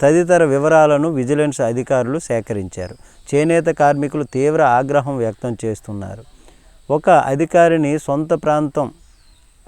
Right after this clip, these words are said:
కర్నూలు జిల్లా ఎమ్మిగనూరులో నడి రోడ్డుపై దుస్తులు విక్రయిస్తున్నటువంటి నేతన్నల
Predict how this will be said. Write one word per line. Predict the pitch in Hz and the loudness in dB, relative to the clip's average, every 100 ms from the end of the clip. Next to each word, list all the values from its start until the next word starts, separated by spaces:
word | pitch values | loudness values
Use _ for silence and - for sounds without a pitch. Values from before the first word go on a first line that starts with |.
| - | -8
కర్నూలు | 135 143 165 170 151 | -2 2 4 2 2
జిల్లా | 147 151 156 143 - _ _ _ _ _ _ _ - | 0 4 4 2 -4 _ _ _ _ _ _ _ -4
ఎమ్మిగనూరులో | 147 170 170 165 160 151 160 185 | 0 2 2 2 2 2 2 2
నడి | 156 131 151 | 0 0 0
రోడ్డుపై | 156 156 147 151 160 | 0 0 -2 -2 -2
దుస్తులు | 123 131 - 165 139 | -2 -6 -6 -4 -2
విక్రయిస్తున్నటువంటి | 120 - 143 139 - 139 131 123 127 117 | -4 -4 -4 -4 -6 -6 -6 -4 -6 -6
నేతన్నల | 104 117 139 156 151 151 131 | -6 -4 -4 -2 0 0 -2